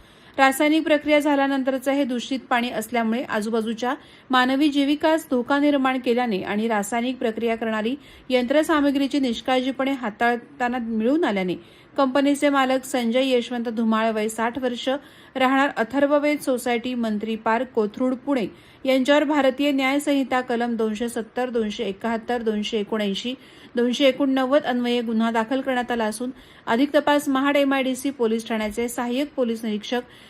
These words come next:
जीवन माने यांच्या मार्गदर्शनाखाली सहाय्यक पोलीस उपनिरीक्षक एस के मुंडे हे करीत आहेत. या छाप्यामुळे चोरून उत्पादन करणाऱ्या कंपन्यांवर चांगली चपराक बसणार असल्याचं बोललं जात आहे.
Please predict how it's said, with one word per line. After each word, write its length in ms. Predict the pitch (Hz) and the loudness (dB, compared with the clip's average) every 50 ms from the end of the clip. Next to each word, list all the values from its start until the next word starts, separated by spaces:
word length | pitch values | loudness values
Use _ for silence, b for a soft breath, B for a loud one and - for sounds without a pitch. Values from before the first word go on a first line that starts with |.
| B B - | B B -4
जीवन 360 | 226 269 285 277 285 311 311 | 0 2 4 4 4 4 4
माने 300 | 311 302 277 240 214 202 196 | 4 2 2 0 0 -2 -2
यांच्या 280 | 208 214 220 214 254 | -2 -2 -2 -2 0
मार्गदर्शनाखाली 840 | 247 226 202 196 226 247 254 262 262 - 262 262 262 269 269 254 277 320 B B B B B - - | 0 0 0 0 0 0 0 0 0 0 -4 -4 -2 -2 -2 -2 -2 -4 B B B B B -4 0
सहाय्यक 380 | 311 277 285 285 285 320 302 - | 2 2 4 4 4 2 0 0
पोलीस 280 | 330 302 294 302 285 | 0 2 2 2 2
उपनिरीक्षक 560 | 302 285 294 277 277 269 269 254 240 285 269 269 269 | 0 0 0 0 0 0 -2 -2 -2 -2 -2 -2 -2
एस 220 | - 226 233 240 - | -4 -4 -4 -4 -4
के 140 | - 285 | -2 -2
मुंडे 380 | 277 262 262 247 233 233 240 240 | 0 0 0 0 0 2 2 0
हे 140 | 254 269 269 | 0 0 0
करीत 280 | 262 226 196 185 - | 0 0 -2 -2 -2
आहेत. 200 | 190 202 208 190 190 B B B B B B B - | -2 -2 -2 -4 -6 B B B B B B B 0
या 160 | 269 269 277 269 294 | 2 2 2 2 2
छाप्यामुळे 460 | 285 - - 254 254 254 262 269 277 | 0 0 0 0 0 2 2 0 0
चोरून 360 | 269 - 262 247 247 254 262 | 2 2 2 2 2 0 -2
उत्पादन 460 | 254 247 262 - 240 233 240 240 240 | -2 -2 0 0 0 2 2 0 -2
करणाऱ्या 360 | 240 247 240 226 226 233 233 | -2 -2 0 0 0 0 -2
कंपन्यांवर 680 | 233 240 220 208 208 208 220 214 214 214 208 233 247 247 | -2 -2 -2 -2 -2 -2 -2 -4 -2 -2 -2 -2 -4 -4
चांगली 400 | 240 262 233 214 208 208 214 226 | -2 -4 -2 -2 -2 -2 -2 -2
चपराक 460 | 226 - 240 226 233 240 247 269 269 | -2 -4 -4 -4 -2 -2 -2 0 0
बसणार 340 | 277 277 269 - 285 262 247 | 0 0 0 0 0 -2 -2
असल्याचं 460 | 214 208 - 226 208 196 - 214 220 B B B B B B B | -2 -4 -2 -2 -2 -2 -2 -4 -6 B B B B B B B
बोललं 280 | 233 262 262 247 233 208 | 2 4 4 4 4 2
जात 240 | 185 202 190 185 - | 0 0 -2 -2 -2
आहे. 220 | 202 208 220 202 | -2 -2 -2 -2